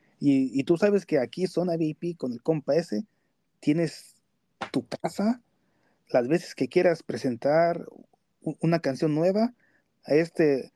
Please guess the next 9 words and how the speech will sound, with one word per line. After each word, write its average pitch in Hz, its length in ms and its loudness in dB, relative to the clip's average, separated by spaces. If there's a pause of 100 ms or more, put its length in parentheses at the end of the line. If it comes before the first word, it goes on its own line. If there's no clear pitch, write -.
(160)
me 117 140 -4
puedes 156 180 2
mandar 147 220 0
mensaje 151 460 -2
a 156 60 0
través 147 220 0
de 160 60 2
ese 156 160 -2
podcast, 180 680 -2